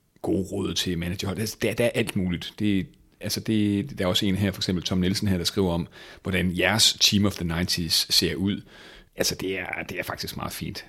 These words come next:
Der er der en, der savner lidt Van Basten, og hvad med Totti? Øhm, og det er hele taget en, en, en, en meget hyggelig gruppe, øh, med alt muligt blandet.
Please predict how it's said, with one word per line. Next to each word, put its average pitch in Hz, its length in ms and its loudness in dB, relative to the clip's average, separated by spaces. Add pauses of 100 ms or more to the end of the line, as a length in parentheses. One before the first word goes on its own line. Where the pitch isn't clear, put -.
Der - 80 2
er 87 80 4
der 82 60 2
en, 87 100 2
der 82 60 -2
savner 85 360 2
lidt 78 240 -4
Van 82 100 -2
Basten, 82 520 2
og - 360 -6 (240)
hvad 95 100 -4
med 95 100 0
Totti? 90 420 0 (520)
Øhm, 80 460 -6 (520)
og 107 80 2
det 127 60 6
er 117 40 6
hele 147 100 4
taget 113 280 6
en, 104 200 4
en, 104 260 0
en, 107 300 -2
en 139 80 0
meget 139 160 4
hyggelig 113 220 4
gruppe, 101 300 2 (180)
øh, 92 380 2 (140)
med 98 240 0 (100)
alt - 220 -4
muligt 85 200 -4
blandet. 78 260 -4